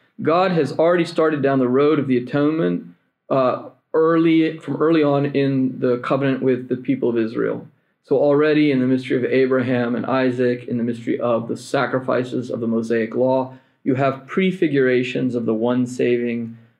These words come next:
uh, death of Christ. So that, given that he'd already started down this road of redeeming us in this way, then he's committed to it, so to speak. Once he makes promises to Israel,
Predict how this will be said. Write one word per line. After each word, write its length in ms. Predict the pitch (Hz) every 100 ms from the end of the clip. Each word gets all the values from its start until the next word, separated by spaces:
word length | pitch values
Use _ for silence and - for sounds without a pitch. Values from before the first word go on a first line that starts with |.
| _
uh, 460 | 117 117 113 117 110 - - -
death 340 | 131 127 120 -
of 280 | 120 113 113
Christ. 580 | - 110 104 101 - _ _ _ _ _ _ _ _ _ _ -
So 220 | 143 135
that, 420 | 131 143 - 135
given 280 | 135 170 180
that 100 | 127
he'd 160 | 139 -
already 280 | 139 139
started 500 | 131 - 143 151 147
down 200 | 131 127
this 160 | 120 -
road 280 | 139 135 123
of 160 | 110
redeeming 640 | 120 113 127 147 151 127 107
us 460 | 107 113 - - -
in 140 | 123
this 180 | 123 123
way, 540 | 123 131 117 98 113 - - _ _ _ _ _
then 240 | 131 127 127
he's 180 | 135 131
committed 580 | - 135 139 139 120 -
to 160 | 110
it, 160 | 101 -
so 140 | 120
to 60 | 98
speak. 440 | - - 90 - _ -
Once 200 | 139 143
he 80 | 147
makes 200 | 135 135
promises 540 | - 135 143 139 127
to 180 | - -
Israel, 640 | 143 135 127 110 113 127